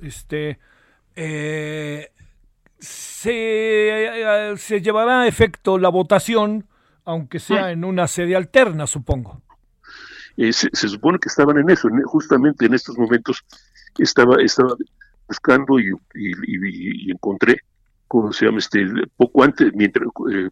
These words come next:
Speaker 2: poco antes de que cerraran el Capitolio y se, y empezara la evacuación de las, ah, de la, de las, ah, del, de las ca-, de las dos cámaras, el, ah, los empleados del, del, del Capitolio recogieron las cajas con los votos del colegio electoral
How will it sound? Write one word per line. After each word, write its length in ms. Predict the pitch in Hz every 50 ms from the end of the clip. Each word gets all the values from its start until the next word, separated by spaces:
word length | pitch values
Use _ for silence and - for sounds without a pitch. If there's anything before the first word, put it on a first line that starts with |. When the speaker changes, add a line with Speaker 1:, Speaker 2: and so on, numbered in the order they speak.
| -
Speaker 2:
poco 280 | - 143 - - 147 135
antes 380 | 151 151 - - 117 107 98 92
de 80 | 90
que 140 | - - 92
cerraran 520 | - - 98 98 101 110 110 110 113 110
el 100 | 101 90
Capitolio 540 | - 113 - - _ - 101 107 110 113 107
y 40 | 98
se, 140 | - - 95 95
y 180 | - - 90 92
empezara 500 | 92 98 101 87 - - - 107 107 104
la 80 | 104 95
evacuación 540 | 87 85 - - 85 - - 117 104 101
de 100 | 95 95 85 85
las, 220 | 85 82 - - 92 85
ah, 100 | 92 - - _ _ - - - - - _ _ _ -
de 160 | - 110 95
la, 140 | 90 95 113
de 180 | - - 123 95
las, 260 | 92 85 - - -
ah, 40 | 95 87 90 - - - 92
del, 140 | 87 85 85 87 - -
de 280 | - 90 90 85 90 85
las 160 | 82 85 -
ca-, 180 | - 110 113 120
de 120 | - 95
las 140 | 90 85 -
dos 120 | 110 -
cámaras, 440 | - 127 110 95 95 92 98 - - - - - - - _ _ _ _ _ _
el, 340 | - 101 98 95 92 95 92 92
ah, 180 | 92 92 95 98
los 220 | 98 92 - -
empleados 540 | 95 92 - 113 117 120 131 127 113 104 101
del, 280 | 92 87 92 98 - -
del, 160 | 92 87 82 - _ _ _ _ _ _ _ _ _ _ - - _ - - - _ _
del 140 | - 107 -
Capitolio 580 | - - - - - - 127 123 123 123 120 - - - - - _ -
recogieron 720 | - - 104 101 - - - - 131 127 127 135 131 110 92
las 160 | 92 - -
cajas 380 | - - 143 143 - 156 143 -
con 200 | 120 110 101 98
los 120 | 95 92
votos 360 | 98 113 120 - - 117 101
del 120 | 98 90 -
colegio 400 | - 101 92 98 98 - - 117
electoral 460 | 95 90 - - 101 92 90 90 98